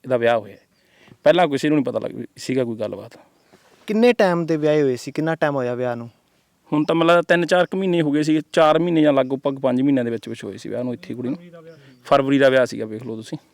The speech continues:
Speaker 2: ਠੀਕ।
Speaker 1: ਪੰਜਵਾਂ ਮਹੀਨਾ ਚੱਲੀ ਜਾਂਦਾ।
Speaker 2: ਇਸ ਤੋਂ ਪਹਿਲਾਂ ਕੋਈ ਮਸਲੇ ਦੇ ਵਿੱਚ ਕੋਈ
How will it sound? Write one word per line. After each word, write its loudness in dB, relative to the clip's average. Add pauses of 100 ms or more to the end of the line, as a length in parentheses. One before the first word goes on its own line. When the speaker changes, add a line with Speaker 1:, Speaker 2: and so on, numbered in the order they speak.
(100)
Speaker 2:
ਠੀਕ। -20 (480)
Speaker 1:
ਪੰਜਵਾਂ -4
ਮਹੀਨਾ -2
ਚੱਲੀ -10
ਜਾਂਦਾ। -12 (520)
Speaker 2:
ਇਸ 0
ਤੋਂ 4
ਪਹਿਲਾਂ 0
ਕੋਈ -4
ਮਸਲੇ 0
ਦੇ -2
ਵਿੱਚ -8
ਕੋਈ -6